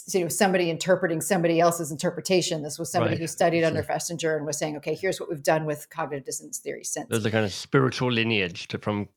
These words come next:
Speaker 2: the
Speaker 1: Yeah.
Speaker 2: original work. Yeah, nice.
Speaker 1: Yeah. I just, I am so fascinated by cognitive dissonance, uh, because the seeking of cognitive consonance, in other words, making, you know, making sure that there's, you know, congruency and alignment
Speaker 2: Mm.
Speaker 1: between how,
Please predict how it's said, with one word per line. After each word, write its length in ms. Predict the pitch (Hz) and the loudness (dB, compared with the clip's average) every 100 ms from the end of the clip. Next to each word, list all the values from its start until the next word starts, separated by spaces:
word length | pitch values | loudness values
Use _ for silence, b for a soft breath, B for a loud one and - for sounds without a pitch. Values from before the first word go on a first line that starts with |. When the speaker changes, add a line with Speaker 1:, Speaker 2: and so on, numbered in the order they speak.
| - - | -10 -2
Speaker 2:
the 100 | 101 | 0
Speaker 1:
Yeah. 220 | 92 - | 2 2
Speaker 2:
original 320 | 113 113 101 | 2 2 2
work. 380 | 95 87 80 - | 2 2 0 -4
Yeah, 140 | 98 | -2
nice. 100 | 90 | 4
Speaker 1:
Yeah. 280 | 185 151 131 B B B B _ 233 | 4 4 2 B B B B _ 10
I 320 | 320 427 - | 12 10 8
just, 220 | 285 277 - | 4 2 4
I 600 | 196 247 285 302 302 285 - | 10 12 12 8 4 2 2
am 120 | 185 | 0
so 580 | - - - 196 190 196 | 0 0 6 8 8 8
fascinated 640 | 185 156 160 180 156 156 156 | 8 6 4 2 2 4 6
by 140 | 156 | 4
cognitive 400 | 165 156 151 143 | 4 2 0 -2
dissonance, 560 | 160 160 160 202 214 - 175 | -4 -2 -2 0 -2 0 4
uh, 180 | 170 165 | 6 4
because 540 | 180 208 180 170 - _ - | 2 4 4 4 -2 _ -2
the 260 | 202 190 | 2 2
seeking 520 | - - 247 247 214 175 | 0 0 0 4 4 4
of 120 | 165 | 2
cognitive 440 | 175 160 147 139 | 4 4 2 -6
consonance, 680 | - 285 330 - 170 139 151 | 0 4 4 4 0 -2 -4
in 60 | 165 | -2
other 180 | 165 165 | 0 2
words, 260 | 160 156 156 | 2 0 0
making, 380 | 175 180 170 - | -2 -2 -6 -6
you 100 | 170 | -8
know, 60 | 147 | -4
making 280 | 170 185 175 | -4 -4 -2
sure 140 | 190 | 0
that 120 | 170 170 | 2 2
there's, 300 | 160 135 - | -2 -4 -12
you 140 | 139 110 | -10 -10
know, 60 | - | -8
congruency 760 | 180 160 214 233 202 220 170 151 | -6 2 10 12 10 4 -2 -2
and 80 | |
alignment 680 | 143 156 190 214 214 180 180 | 0 4 6 6 4 2 0
Speaker 2:
Mm. 20 | |
Speaker 1:
between 480 | 170 - 180 165 160 b b b b b | -4 -6 -4 -2 -4 b b b b b
how, 220 | - 208 | 2 4